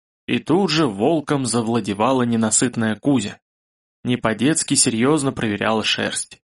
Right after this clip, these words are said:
Клещиков не оказалось, чистила уши. Волк не возражал,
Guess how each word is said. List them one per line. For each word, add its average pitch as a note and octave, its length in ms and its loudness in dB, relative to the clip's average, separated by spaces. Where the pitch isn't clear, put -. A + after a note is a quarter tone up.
Клещиков G3 560 0
не D3 80 0
оказалось, A2 680 -2
чистила B2+ 420 0
уши. A2 420 0
Волк D3 360 0
не D3+ 100 0
возражал, B2+ 680 0